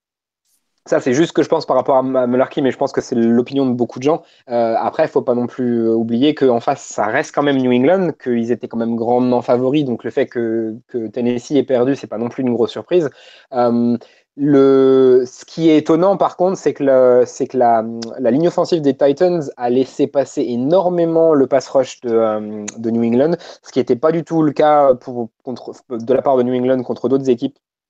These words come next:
tout au long de la saison. Et venant d'une ligne offensive qui est généralement très, très, très, très solide, ça, ça a été la grande surprise. Et je pense qu'à partir du moment où Mariota s'est fait complètement, euh,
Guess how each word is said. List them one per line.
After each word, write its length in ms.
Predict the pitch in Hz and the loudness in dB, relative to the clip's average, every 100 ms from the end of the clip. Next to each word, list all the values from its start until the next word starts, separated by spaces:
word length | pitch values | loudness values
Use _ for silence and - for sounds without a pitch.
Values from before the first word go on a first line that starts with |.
| _ _ _ _ _ _ _ - | _ _ _ _ _ _ _ -6
tout 160 | 151 151 | -4 2
au 40 | |
long 100 | 165 | 4
de 80 | 143 | 4
la 80 | 131 | 2
saison. 260 | - 131 185 - - - | 0 -2 -4 -10 -10 0
Et 140 | 123 | 2
venant 240 | 135 180 | 4 2
d'une 240 | 185 175 160 | 2 0 0
ligne 160 | 165 | 0
offensive 320 | 160 165 151 160 | 0 0 -4 -8
qui 80 | |
est 40 | 113 | -4
généralement 360 | 127 123 127 123 | 0 2 2 -2
très, 240 | - 190 | -2 -4
très, 160 | - 156 | -4 -6
très, 140 | - | -6
très 180 | - 127 | -6 -8
solide, 320 | - 139 170 | -4 -6 -4
ça, 200 | - 180 | -2 0
ça 100 | - | 0
a 20 | |
été 140 | 135 127 | -2 -2
la 80 | |
grande 180 | 123 120 | -2 -2
surprise. 300 | 127 - 165 | -4 -4 -2
Et 60 | 135 | -2
je 60 | - | -2
pense 180 | 147 | -8
qu'à 160 | - 113 | -2 0
partir 220 | 120 - | 0 -4
du 80 | 143 | -2
moment 260 | 139 147 143 | 0 2 2
où 80 | |
Mariota 400 | 117 117 120 143 | 2 2 0 -2
s'est 140 | 131 - | -4 -8
fait 100 | 110 | -12
complètement, 540 | 139 131 131 135 | -8 -8 -4 0
euh, 60 | 131 | 0